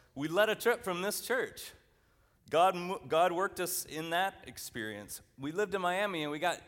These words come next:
we got used to the idea of mission work 'cause we were doing a lot of stuff back and forth with Haiti.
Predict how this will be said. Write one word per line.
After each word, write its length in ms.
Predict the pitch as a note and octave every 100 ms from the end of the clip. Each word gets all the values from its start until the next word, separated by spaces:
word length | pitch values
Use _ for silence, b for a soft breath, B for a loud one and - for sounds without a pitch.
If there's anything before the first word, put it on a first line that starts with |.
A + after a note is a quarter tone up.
| -
we 100 | D#3
got 220 | F#3+ C3+
used 300 | D#3+ G3 -
to 60 |
the 120 | F3 D3+
idea 280 | C3 B2
of 60 | B2+
mission 320 | C#3 F3+ C#3+
work 180 | A#2 A2+
'cause 140 | A#2+
we 60 | A2+
were 80 | A#2+
doing 220 | A#2 A#2
a 40 |
lot 220 | A2+ A#2+ B2+
of 100 | - -
stuff 420 | - - A#2 A2+
back 220 | A#2+ A#2+
and 120 | A#2
forth 240 | - A2 G2+
with 140 | F#2+
Haiti. 460 | C3+ C#3+ C#3 C3